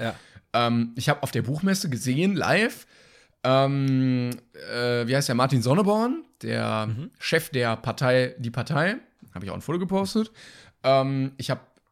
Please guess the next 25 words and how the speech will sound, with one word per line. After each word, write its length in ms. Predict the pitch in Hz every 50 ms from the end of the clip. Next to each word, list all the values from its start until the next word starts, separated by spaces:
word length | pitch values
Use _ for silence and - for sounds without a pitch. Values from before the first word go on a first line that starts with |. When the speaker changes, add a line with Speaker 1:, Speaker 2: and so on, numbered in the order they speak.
| _ _
Speaker 2:
Thomas 300 | - 139 135 123 113 104
Gottschalk 360 | 117 147 156 - 196 196 190 185
live 280 | 190 190 208 214 -
gesehen, 500 | - 196 170 196 202 214 226 226 - - - - - _ _ -
Reinhold, 360 | - 143 147 151 139 123 120 135
Speaker 1:
Ui. 120 | 147 - - -
Speaker 2:
Reinhold 360 | 127 135 143 156 147 131 113
Messner 360 | 135 160 185 - - 208 202
ist 100 | 202 202
an 80 | 220 202
mir 120 | 196 202
vorbeigelaufen. 1040 | 190 - 151 165 170 180 185 190 185 185 185 190 196 196 - 208 214 226 233 233 - - - - - _ _ _ _ _ _ _ -
Ähm, 640 | 131 135 139 139 143 143 143 143 143 139 139 139 - - _ -
Harald 340 | 151 175 202 233 226 151
Glöckler, 720 | - 151 151 156 156 147 151 151 160 151 190 220 - - - _ _ _ _ _ _ _ _ _
ganz 240 | - 123 123 127 -
toll, 180 | - 135 139 175
unter 180 | 151 151 123 120
dem 100 | 123 123
ganzen 260 | 127 127 120 123 117
Botox 380 | 107 135 139 131 135 131 - -
hab 80 | 117
ich 100 | 117 113
ihn 80 | 135 120
erkannt. 440 | 113 113 - 127 151 190 - -